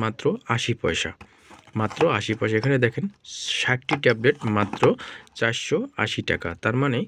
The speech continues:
মাত্র আশি পয়সা এক একটি ট্যাবলেটের দাম। এই ওষুধটার বিস্তারিত জানতে অবশ্যই ভিডিওটি সম্পূর্ণ দেখতে হবে, ভিডিওটি শেয়ার করতে ভুলবেন না, পেজটি ফলো করতে ভুলবেন না। তো এখানে যে ওষুধটা আপনারা দেখছেন, এটা হলো ফুসিড প্লাস। এই ফুসিড প্লাসটি হলো আপনার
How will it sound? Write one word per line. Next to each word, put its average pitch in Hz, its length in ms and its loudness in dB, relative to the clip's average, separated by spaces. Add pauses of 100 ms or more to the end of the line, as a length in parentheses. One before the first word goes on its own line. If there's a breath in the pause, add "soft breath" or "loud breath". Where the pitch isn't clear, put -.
(360)
মাত্র 101 260 -4 (180)
আশি 104 260 -2
পয়সা 107 260 2 (180)
এক 101 140 -4
একটি - 220 -8
ট্যাবলেটের 98 480 0
দাম। 87 120 2 (640 loud breath)
এই 147 140 8
ওষুধটার 143 340 2 (100)
বিস্তারিত 123 380 2 (140)
জানতে 110 220 0 (100)
অবশ্যই 110 300 -2
ভিডিওটি 110 300 -2
সম্পূর্ণ 113 340 0
দেখতে 123 260 -6
হবে, 131 140 2 (280)
ভিডিওটি 101 320 0
শেয়ার 117 240 4
করতে 123 240 -2
ভুলবেন 123 300 0
না, 165 60 -2 (100)
পেজটি - 260 -2 (100)
ফলো 127 240 2
করতে 92 260 -4
ভুলবেন 85 300 -4
না। 85 60 -10 (680 loud breath)
তো 117 60 4 (100)
এখানে 156 260 0
যে 160 100 6
ওষুধটা 143 300 2
আপনারা 135 280 4
দেখছেন, 127 280 0 (160)
এটা - 200 0
হলো 123 140 4 (140)
ফুসিড - 360 0
প্লাস। - 200 0 (180)
এই 123 80 6 (260)
ফুসিড 127 340 -2
প্লাসটি 131 400 2 (140)
হলো 123 180 4 (600 loud breath)
আপনার 117 260 2